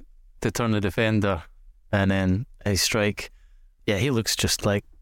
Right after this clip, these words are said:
like he's brimming with confidence, yeah. The opposite of what, no, to be fair, he was, he'd been left out a lot towards the end of Vieira's tenure. So, but you see, when you, this is what's always been the case with Palace. You, th-, you think they've got so many players who, like,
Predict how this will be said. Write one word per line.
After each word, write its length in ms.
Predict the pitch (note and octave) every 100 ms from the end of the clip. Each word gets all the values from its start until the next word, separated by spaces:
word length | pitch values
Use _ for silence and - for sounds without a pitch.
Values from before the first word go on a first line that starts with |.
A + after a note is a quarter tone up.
| - G#2
like 160 | G#2 G2+
he's 100 | F#2
brimming 300 | B2 D#3 G#2
with 100 | F2+
confidence, 500 | F#2+ F#2 F2+ F2+ C3
yeah. 220 | A2+ G2+
The 140 | B2 D3+
opposite 320 | - - G2
of 100 | G#2
what, 180 | G#2+ - - - - -
no, 240 | F3+ G3+ F3+
to 160 | -
be 100 | D#3+
fair, 160 | E3+ G3+
he 80 | D#3+
was, 180 | F3 - -
he'd 160 | D#3+
been 160 | C3 D#3
left 240 | A2 -
out 180 | D#3+ D#3+ - - - -
a 120 | A#2
lot 220 | A2+ G#2+
towards 220 | A#2+ A2
the 60 | A2+
end 160 | G#2+ G#2+
of 300 | F#2 - - -
Vieira's 320 | G#2 G2+ -
tenure. 380 | A#2 G#2+ G2+ F#2+
So, 340 | - G#2+ G2 - - - - - - _ -
but 120 | - D3+
you 120 | D3
see, 220 | - G3+
when 200 | A#2+ A#2+
you, 160 | A#2 - - -
this 140 | E3 F#3+
is 140 | C#3+
what's 560 | B2 A#2+ - - - C#3+
always 220 | B2+ G#2+
been 160 | C3+ A#2
the 80 |
case 260 | G#2+ E3+ -
with 180 | A2+ -
Palace. 380 | G#2+ F#2+ F2+ A#2+
You, 60 |
th-, 240 | - D#3+ -
you 100 | B2
think 420 | D3+ B2+ - - - - - - -
they've 100 | C3
got 100 | C3
so 140 | -
many 180 | D#3+ B2+
players 460 | - D3 A2+ F#2+ -
who, 240 | G#2 G2+
like, 240 | G2 G2